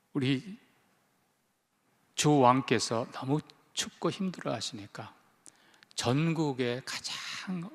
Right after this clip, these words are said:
어여쁜 처녀를 구해다가 따뜻하게 우리 왕을 모시게 하면 좋겠다. 결국은 슬픈 노쇠한 그런 다윗이 아니고 끝까지 존경받는 노인인 것을 봅니다.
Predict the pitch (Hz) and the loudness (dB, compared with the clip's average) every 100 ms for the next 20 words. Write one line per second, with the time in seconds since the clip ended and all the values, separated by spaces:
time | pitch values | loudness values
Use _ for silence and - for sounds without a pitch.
0 | 494 - 131 120 - - 104 101 _ _ | -16 0 2 2 -2 -6 -6 -6 _ _
1 | - _ _ - - 156 139 131 131 113 | -20 _ _ -10 -4 0 0 -2 -4 -8
2 | 98 104 95 - - - - - - - | -8 -8 -12 -18 -18 -20 -16 -14 -14 -10
3 | 143 123 139 151 - - - 120 107 95 | -8 -6 -4 -4 -6 -20 -10 -6 -4 -6
4 | - 104 104 127 170 - - 107 101 - | -2 -2 0 -2 -2 -8 -6 -4 -4 -4
5 | 120 113 120 - - - - 135 117 - | -6 -8 -10 -12 -14 -16 -14 -16 -14 -18
6 | - _ _ - - - - - - 113 | -20 _ _ -20 -18 -16 -14 -14 -4 -2
7 | 127 165 135 - - - - 214 196 - | 0 0 0 -4 -16 -2 -2 0 -2 -2
8 | 180 104 - _ _ - _ - 120 139 | -2 -2 -8 _ _ -20 _ -4 4 6
9 | 160 160 151 143 123 117 143 143 110 107 | 6 6 4 4 0 0 0 2 0 2
10 | 113 - 107 104 104 101 113 - - 214 | 0 -2 -2 -4 -6 -6 -8 -8 -6 -6
11 | - - 185 185 170 190 170 160 - - | -4 0 2 2 -2 -4 -2 -4 -8 -6
12 | 123 127 147 147 143 120 113 120 165 196 | -2 0 2 2 0 -2 -2 -2 -2 -2
13 | - _ _ _ _ 113 107 110 104 101 | -8 _ _ _ _ -4 0 2 0 -4
14 | 107 - 123 - 98 90 104 107 - | -6 -4 -6 -8 -18 -18 -18 -18 -20